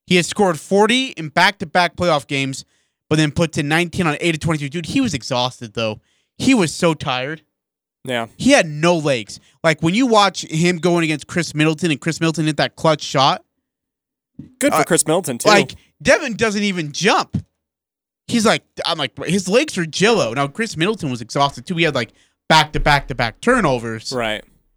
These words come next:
Speaker 1: But Devin had no juice in him. He was exhausted, man.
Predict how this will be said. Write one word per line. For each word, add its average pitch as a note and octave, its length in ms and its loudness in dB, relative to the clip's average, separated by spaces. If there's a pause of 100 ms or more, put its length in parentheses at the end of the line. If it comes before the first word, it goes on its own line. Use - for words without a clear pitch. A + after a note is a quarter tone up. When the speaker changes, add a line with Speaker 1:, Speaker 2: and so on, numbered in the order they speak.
(220)
Speaker 1:
But D#3+ 300 2
Devin G#3+ 300 2
had C#3 240 -4
no C3 160 -6
juice F3 500 0
in B2+ 80 -2
him. G#2+ 120 -8
He B2+ 180 -2
was E4+ 140 2
exhausted, D3+ 680 -2
man. C3 320 -4